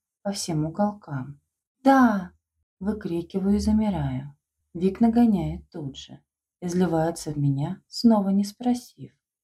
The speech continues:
и носом в основании шеи утыкается. Отдышаться пытается, а я его рёбер касаюсь, осторожно пальчиками перебираю. Тишина стоит успокаивающая,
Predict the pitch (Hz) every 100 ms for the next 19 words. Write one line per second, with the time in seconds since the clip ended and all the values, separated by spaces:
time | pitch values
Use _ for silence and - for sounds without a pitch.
0 | _ - 170 151 151 - 185 170 - 160
1 | 156 160 190 196 - 156 143 143 165 _
2 | 147 131 - - _ _ _ _ _ 214
3 | 208 247 - 208 147 - 143 151 147 143
4 | 139 139 - 139 143 _ - 175 185 180
5 | 185 190 165 160 - 160 - 160 190 160
6 | - - 180 - 202 160 147 180 196 -
7 | 143 143 - 170 170 170 185 196 214 196
8 | 147 127 135 _ _ _ _ _ _ 196
9 | - 226 240 - 226 214 220 - 247 -
10 | 170 135 131 135 135 - - 139